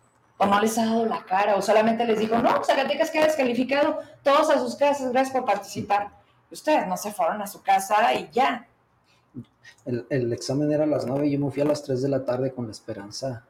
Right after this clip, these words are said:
Speaker 1: De que se les diera.
Speaker 2: que tenía el niño.
Speaker 1: Sí, sí, sí.
Speaker 2: De que nos resolvieran en el comité, porque yo ya había hablado y me, me, me dijeron, "Dame chance de reunirnos y ver si lo pueden re-, realizar el examen". Y yo estuve hasta las tres de la tarde esperando.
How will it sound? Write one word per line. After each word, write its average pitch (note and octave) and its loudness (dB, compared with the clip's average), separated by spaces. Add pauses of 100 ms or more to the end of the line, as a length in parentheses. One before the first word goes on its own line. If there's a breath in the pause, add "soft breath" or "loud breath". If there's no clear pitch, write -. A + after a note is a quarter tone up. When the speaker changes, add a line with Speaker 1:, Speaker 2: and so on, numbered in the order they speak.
(160)
Speaker 1:
De F#3 -6
que F3 -4
se F#3 -4
les D#3+ -2
diera. F3 0
Speaker 2:
que - -8
tenía C3 2
el D3+ 4
niño. F#3 2 (220)
Speaker 1:
Sí, C4 -2
sí, B3 -6
sí. G#3+ -16 (920)
Speaker 2:
De B2+ 0
que C#3 -4
nos C3 0
resolvieran C#3 2
en F3 4
el C#3+ 0
comité, C3 0
porque D#3+ -4
yo C3+ 0
ya D3 2
había D3+ 4
hablado D#3 2
y C3 2
me, B2+ -2
me, B2 -2
me B2+ 0
dijeron, C#3+ 2 (1120 loud breath)
"Dame E3 0
chance F#3+ 2
de F#3 8
reunirnos D#3+ 4
y D3+ -4
ver C#3+ -2
si E3+ -2
lo D#3+ 0
pueden D#3+ 0
re-, C#3 0
realizar C3 2
el E3 2
examen". D#3+ -6
Y A#2+ -2
yo C3+ 0
estuve D#3 -4
hasta E3+ -4
las B2 -8
tres C3+ -10
de D3 -2
la C3+ -6
tarde D3+ -4
esperando. B2 -4